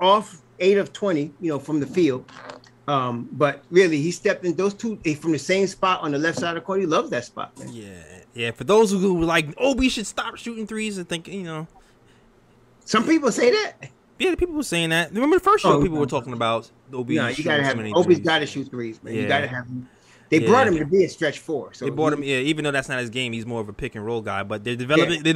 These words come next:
Speaker 2: developing that part of his game, and
Speaker 1: Yeah.
Speaker 2: if it works
Speaker 1: But
Speaker 2: out, which it looks like it is, it's gonna be more helpful for us considering he'll, he'll be more playable if they decide to do, like, a,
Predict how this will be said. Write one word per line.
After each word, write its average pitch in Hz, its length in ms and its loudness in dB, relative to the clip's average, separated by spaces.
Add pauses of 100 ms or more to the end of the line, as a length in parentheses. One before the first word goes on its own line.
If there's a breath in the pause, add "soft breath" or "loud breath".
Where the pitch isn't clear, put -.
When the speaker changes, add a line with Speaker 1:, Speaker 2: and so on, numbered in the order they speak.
Speaker 2:
developing 202 380 4
that 190 120 0
part 170 180 -2
of 156 80 -4
his 135 120 -8
game, 117 360 -4 (400 soft breath)
and 123 580 -4 (120)
Speaker 1:
Yeah. 175 280 2
Speaker 2:
if 113 160 -10
it - 20 -8
works 151 260 0
Speaker 1:
But 170 100 6
Speaker 2:
out, 151 100 2
which 135 140 -2
it 135 60 -10
looks 139 160 -2
like 131 160 -2
it 123 100 -4
is, 120 220 -4
it's 113 140 -10
gonna 117 160 -4
be 113 140 -2
more 117 320 -2
helpful 113 300 -8
for 107 180 -10
us 104 100 -6
considering 104 580 -8 (160)
he'll, 170 300 -8
he'll 226 140 6
be 214 120 6
more 208 200 8
playable 156 560 2 (840 soft breath)
if 262 160 2
they 277 100 0
decide 170 500 2
to 170 40 -6
do, 160 220 0
like, 147 160 2
a, 131 80 -2